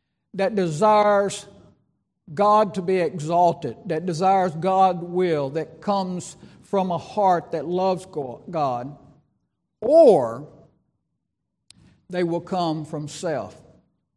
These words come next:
looking to receive something from God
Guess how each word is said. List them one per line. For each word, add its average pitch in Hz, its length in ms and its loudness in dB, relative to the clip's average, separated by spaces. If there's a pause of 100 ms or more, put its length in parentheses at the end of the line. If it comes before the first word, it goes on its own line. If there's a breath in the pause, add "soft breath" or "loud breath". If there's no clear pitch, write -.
(640)
looking 233 600 0
to 214 160 -4
receive 226 720 -2
something 214 540 -2
from 294 540 0
God 156 540 2